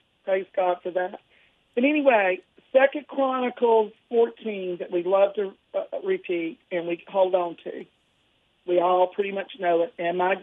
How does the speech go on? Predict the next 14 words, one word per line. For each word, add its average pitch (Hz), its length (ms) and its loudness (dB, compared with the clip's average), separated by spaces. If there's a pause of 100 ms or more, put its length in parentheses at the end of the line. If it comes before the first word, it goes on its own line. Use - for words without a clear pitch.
people 185 480 -8 (100)
who 190 160 0
are 180 100 6
called 180 420 2
by 165 160 0
my 180 380 0 (560)
name." 175 540 2 (460)
Well, 180 100 4
just 233 300 2
prior 277 340 6
to 247 80 0
that, 185 460 -4
in 180 160 -10
thirteen 208 920 -6